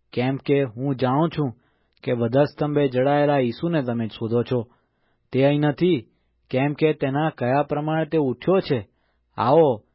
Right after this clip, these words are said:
ને જ્યાં પ્રભુ સૂતો હતો તે જગા જુઓ, અને વહેલા જઈને તેના શિષ્યોને કહો કે મોયલામાંથી તે ઉઠ્યો છે,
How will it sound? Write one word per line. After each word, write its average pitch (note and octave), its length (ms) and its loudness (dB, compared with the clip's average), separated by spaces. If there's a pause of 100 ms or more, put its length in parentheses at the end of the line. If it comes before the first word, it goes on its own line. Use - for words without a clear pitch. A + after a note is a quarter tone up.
(380)
ને A2+ 140 -4
જ્યાં C3+ 320 0
પ્રભુ C#3 300 0
સૂતો C#3 440 0
હતો D3 340 0 (340)
તે C3+ 140 -4
જગા C3 300 0
જુઓ, A#2+ 300 0 (400)
અને C3 180 -2
વહેલા B2+ 340 2
જઈને D3 340 0 (420)
તેના C3+ 200 -2
શિષ્યોને D3+ 560 -2
કહો C#3+ 360 0 (460)
કે C3+ 100 -2
મોયલામાંથી D3+ 800 0
તે D3+ 120 -2
ઉઠ્યો C#3+ 400 2
છે, C#3 240 -6